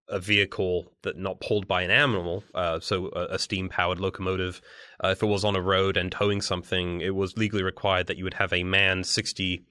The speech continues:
sixty yards ahead of it with a red flag, right? Because people were anticipating certain threats, right? That these,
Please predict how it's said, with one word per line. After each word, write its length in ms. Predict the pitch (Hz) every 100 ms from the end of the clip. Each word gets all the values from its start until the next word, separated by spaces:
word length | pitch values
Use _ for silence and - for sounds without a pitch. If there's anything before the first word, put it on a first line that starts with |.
| _ _
sixty 340 | - 113 -
yards 360 | 104 98 95 95
ahead 220 | 98 107
of 120 | 101
it 100 | 95
with 160 | 92 92
a 60 | 90
red 220 | 95 90
flag, 440 | - 87 78 - -
right? 240 | 85 85 -
Because 420 | 110 101 123 113 - - -
people 220 | - 127 123
were 100 | 120
anticipating 680 | 113 117 117 123 113 110
certain 380 | 110 110 107 110
threats, 400 | - 185 - -
right? 160 | 90 90
That 120 | 87
these, 220 | 92 -